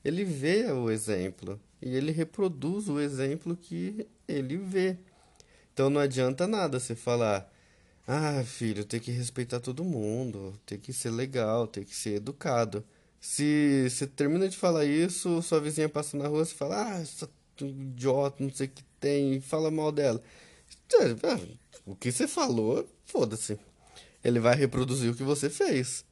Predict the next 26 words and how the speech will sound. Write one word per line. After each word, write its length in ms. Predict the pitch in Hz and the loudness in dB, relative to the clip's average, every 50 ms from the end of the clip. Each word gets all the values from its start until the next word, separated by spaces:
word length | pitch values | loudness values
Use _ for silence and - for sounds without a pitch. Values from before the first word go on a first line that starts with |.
| _ _ _ _ _ _ _ _ _ _ _ _ - _ _ _ _ - | _ _ _ _ _ _ _ _ _ _ _ _ -20 _ _ _ _ -4
E 280 | 127 127 120 120 120 | 0 2 2 4 2
isso 180 | 123 120 - 190 | 2 2 0 0
é 120 | 196 180 | 2 2
evidente. 800 | 143 131 123 135 143 180 220 208 190 175 170 - - 131 110 113 - - _ _ _ _ _ _ _ _ _ _ _ _ _ - _ _ _ _ _ - | 2 2 0 0 2 4 6 6 6 4 2 0 -2 -2 -4 -4 -4 -10 _ _ _ _ _ _ _ _ _ _ _ _ _ -20 _ _ _ _ _ -6
E 1040 | 123 120 120 117 117 117 113 113 110 107 104 104 101 98 98 104 104 107 110 120 123 - _ _ _ _ _ _ _ _ _ _ _ _ _ _ _ _ _ _ _ _ _ _ _ _ _ _ _ _ _ _ _ _ _ _ _ _ _ | -2 0 2 2 4 4 2 2 2 2 0 0 0 0 -2 -2 -4 -4 -6 -10 -14 -18 _ _ _ _ _ _ _ _ _ _ _ _ _ _ _ _ _ _ _ _ _ _ _ _ _ _ _ _ _ _ _ _ _ _ _ _ _
na 220 | - 117 117 123 | -2 0 2 2
escola 440 | 131 131 - - - 143 131 131 151 | 2 0 -2 -2 0 2 2 2 2
é 40 | 170 | 2
a 40 | 160 | 2
mesma 340 | 143 120 117 117 120 139 160 | 2 0 0 0 -2 -4 -4
coisa. 580 | - - 202 185 175 170 160 131 117 113 113 110 - _ _ _ _ - _ _ _ _ _ _ _ _ - | -2 0 0 2 0 0 -2 -2 -4 -6 -6 -10 -16 _ _ _ _ -20 _ _ _ _ _ _ _ _ -2
Na 140 | 110 117 120 | 0 2 2
escola 360 | 127 120 - 120 117 120 127 | 2 2 2 2 4 4 2
ele 80 | 139 | 2
vai 100 | 147 147 135 | 2 0 0
reproduzir 640 | 135 135 - 139 139 135 139 143 143 131 127 120 123 | 0 0 0 0 0 2 2 0 -2 0 0 0 -2
o 60 | 131 | -2
que 140 | 131 - 143 | -2 -6 -8
tá 180 | 139 - 156 180 | -6 -4 -4 -2
lá. 280 | 190 190 175 156 147 139 | 0 0 0 0 -2 -4
E 100 | 139 127 | -6 -8
o 40 | 135 | -6
que 160 | - 156 147 | -6 -6 -8
que 80 | 135 - | -8 -4
tá 180 | - - 127 | -2 0 2
lá? 300 | 120 110 98 95 98 95 | 2 2 0 0 -2 -4